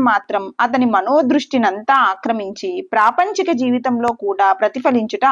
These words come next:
ఆరంభించింది. బంధువుల పట్ల, చదువు మీద ఆసక్తి పూర్తిగా సన్నగిల్లింది. తోటి వారితో ఉన్నప్పుడు అన్యాయం, హేళన మొదలైన వాని పట్ల తీక్షణమైన అసహ్యమును పూర్వం వలె కనబరుచుట లేదు. వెంకటరామన్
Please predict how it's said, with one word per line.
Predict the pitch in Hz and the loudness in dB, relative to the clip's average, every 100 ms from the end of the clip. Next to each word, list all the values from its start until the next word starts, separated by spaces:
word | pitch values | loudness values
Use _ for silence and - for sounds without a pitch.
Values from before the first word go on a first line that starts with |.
| 202 | 2
ఆరంభించింది. | 190 220 190 175 175 175 - _ _ - - 233 | 0 -2 -8 -12 -12 -14 -14 _ _ -20 -4 0
బంధువుల | 247 294 403 415 359 | 0 2 2 2 0
పట్ల, | 226 254 254 254 | -4 0 0 0
చదువు | 202 247 294 | -2 0 0
మీద | 269 240 226 185 190 | 0 0 0 2 0
ఆసక్తి | - 254 294 254 | -2 -6 -4 -6
పూర్తిగా | 196 214 247 277 285 311 | -4 -2 -2 2 2 2
సన్నగిల్లింది. | 208 196 202 190 175 175 175 _ - _ - | -2 -2 -2 -4 -4 -12 -16 _ -20 _ 2
తోటి | 302 359 453 | 2 4 2
వారితో | 349 269 294 311 269 | 2 2 -2 -2 -2
ఉన్నప్పుడు | 220 240 247 208 202 202 220 | -2 -4 -4 -4 -2 -2 -4
అన్యాయం, | 247 277 294 269 254 269 277 | -2 2 2 2 0 -2 -2
హేళన | 240 247 240 226 226 226 | 0 2 2 2 0 0
మొదలైన | 190 214 220 214 | -2 2 2 2
వాని | 202 196 196 | -2 -2 -2
పట్ల | 185 240 214 190 196 - _ - | -2 0 2 2 -2 -12 _ 0
తీక్షణమైన | 359 381 - 370 349 294 277 - 208 | 0 2 0 2 4 2 2 0 -2
అసహ్యమును | 269 285 - 285 226 214 202 202 262 | -2 -2 0 0 2 0 -2 -2 0
పూర్వం | 294 311 320 254 | 2 2 2 2
వలె | 202 262 - | 2 0 0
కనబరుచుట | 202 233 240 269 247 208 | 0 0 -2 -4 -2 -2
లేదు. | 175 - _ _ _ _ - | -2 -6 _ _ _ _ -2
వెంకటరామన్ | 247 302 453 427 320 247 247 | 2 4 4 4 4 2 2